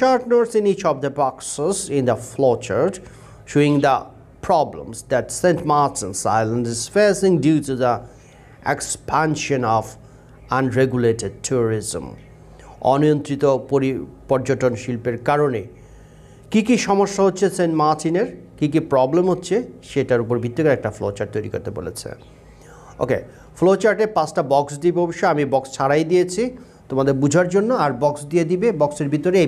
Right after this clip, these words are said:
পয়েন্টসগুলো লিখবে। ওকে, আমাকে দেওয়া, বলতে হয়ে-, তোমাকে বলতে হয়েছে, বলতে হবে কি যে প্রবলেমগুলো কি সেন্ট মার্টিনের। আমরা বলতে পারি যে contamination of surface and ground water,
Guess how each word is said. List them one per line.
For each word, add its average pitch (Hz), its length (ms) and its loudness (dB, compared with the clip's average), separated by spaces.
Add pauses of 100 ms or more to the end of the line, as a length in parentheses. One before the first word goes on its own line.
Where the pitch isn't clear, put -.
পয়েন্টসগুলো 123 520 0
লিখবে। 120 420 0 (1900)
ওকে, 143 340 -2
আমাকে 165 540 2
দেওয়া, 139 380 2
বলতে 143 520 0
হয়ে-, 165 220 4
তোমাকে 160 300 -2
বলতে 156 360 2
হয়েছে, 185 380 2
বলতে 160 440 0
হবে 185 220 2
কি 233 300 -2 (520)
যে 165 140 4
প্রবলেমগুলো 175 680 2
কি 135 140 -6
সেন্ট 143 260 -2
মার্টিনের। 151 500 0 (680)
আমরা 160 640 2
বলতে 143 240 0
পারি 175 240 2
যে 165 120 -2
contamination 214 920 0
of 202 120 0 (120)
surface 175 460 0
and 127 120 -2
ground 123 320 2
water, 123 440 2